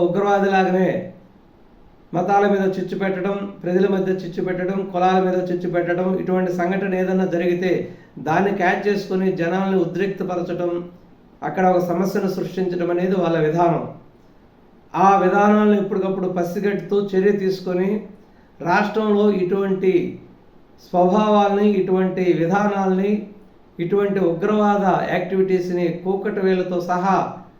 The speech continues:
పెకిలించి విదే-, వేసే విధంగా చర్య తీసుకోవాలనేది ప్రజల ఆలోచన, మెజారిటీ ప్రజల యొక్క ఆలోచన అదే. జగన్మోహన్ రెడ్డి యొక్క వికృత చేష్టలను, వికృత వ్యవహారాలను నచ్చకనే ప్రజలు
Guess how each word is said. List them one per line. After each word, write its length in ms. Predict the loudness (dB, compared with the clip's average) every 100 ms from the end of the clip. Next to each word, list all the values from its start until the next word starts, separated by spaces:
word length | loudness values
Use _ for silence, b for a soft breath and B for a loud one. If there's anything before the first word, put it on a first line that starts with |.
| -20 -20 -4
పెకిలించి 500 | -2 2 4 4 4
విదే-, 360 | 4 4 6 2
వేసే 280 | 2 0 0
విధంగా 340 | 0 0 0 -2
చర్య 300 | -2 0 0
తీసుకోవాలనేది 920 | 0 -4 -2 -2 0 0 -2 0 -2 -4 -10 -20 -20 -20 -20 -20 -20 -20 _ -4
ప్రజల 300 | 0 2 4
ఆలోచన, 580 | 4 4 4 4 2 -2 -2 -6 -10 -6
మెజారిటీ 460 | -2 0 0 -2
ప్రజల 340 | -2 -2 -2 -2
యొక్క 180 | -2 -2
ఆలోచన 440 | 0 2 2 0
అదే. 240 | 2 2 0 -4 -16 -20 -20 -20 -20 _ -20 -20 -20 _ -20 -20 -20 -20 -20 -20 -20 _ -20 -20 _ -20
జగన్మోహన్ 720 | -12 -6 0 4 6 6 6
రెడ్డి 140 | 2
యొక్క 160 | 0 0 0
వికృత 440 | 0 0 0 -2
చేష్టలను, 540 | -4 -4 -4 -2 2 2 0 -6 -16 -10
వికృత 360 | -6 0 0 0
వ్యవహారాలను 720 | 0 2 2 0 0 0 0 0
నచ్చకనే 420 | -2 -4 -2 -2
ప్రజలు 440 | -2 -2 0 2